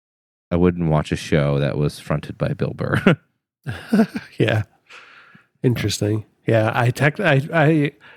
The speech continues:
Speaker 2: I like Bill Burr as an actor, actually. I don't know if you saw, uh, King of Staten Island. I thought he was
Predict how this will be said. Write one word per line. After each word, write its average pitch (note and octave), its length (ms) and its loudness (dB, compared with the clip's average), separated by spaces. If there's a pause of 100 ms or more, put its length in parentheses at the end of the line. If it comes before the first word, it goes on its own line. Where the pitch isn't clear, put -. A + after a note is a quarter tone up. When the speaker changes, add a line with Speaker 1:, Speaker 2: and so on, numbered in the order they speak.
(200)
Speaker 2:
I A#2 80 0
like D3+ 340 2
Bill A3+ 160 4
Burr G3 240 2
as D3 100 2
an B2+ 80 2
actor, A#2+ 320 0
actually. G#2 420 -2
I A#2 80 2
don't B2+ 120 2
know B2+ 80 4
if - 100 -4
you B2+ 80 0
saw, A2 480 -2 (300)
uh, - 380 -2 (180)
King A2+ 180 2
of A2+ 80 0
Staten A2 320 -2
Island. G2+ 300 -2
I G#2 40 -4
thought A2 180 -2
he G#2 60 0
was G2+ 220 -4